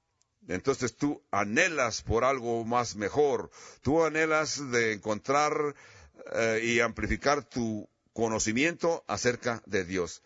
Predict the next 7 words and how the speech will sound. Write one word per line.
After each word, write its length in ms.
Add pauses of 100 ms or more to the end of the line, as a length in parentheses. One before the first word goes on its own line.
(1200)
En 180
tercer 360
lugar, 340
Dios 240
te 120
hace 200
sentir 400